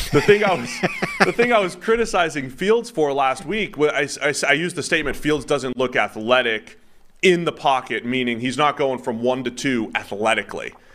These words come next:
He's doing it in a, uh, without a good throwing base.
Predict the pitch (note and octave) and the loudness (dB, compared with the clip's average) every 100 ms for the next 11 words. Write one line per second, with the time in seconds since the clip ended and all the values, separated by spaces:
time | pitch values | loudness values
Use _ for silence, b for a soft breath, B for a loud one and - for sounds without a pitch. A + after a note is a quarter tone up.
0 | - A#2+ A#2+ C3+ C3 A#2+ A2 G#2+ G#2+ G2+ | -4 -2 2 2 2 0 0 -2 -2 -4
1 | F#2 b b b - G#2 F#2 E2 D2+ - | -10 b b b 2 4 4 2 -2 -4
2 | F2+ A#2+ B2 A#2+ C#3 C#3 A#2 - B2+ B2 | -8 2 2 6 4 4 -2 -4 -2 0
3 | A#2 A2 G2+ - - - B2 C3 B2 G#2+ | 0 -2 -6 -12 -20 -10 2 4 4 -2
4 | G2+ B2+ F2+ E2 - | -2 0 0 -4 -10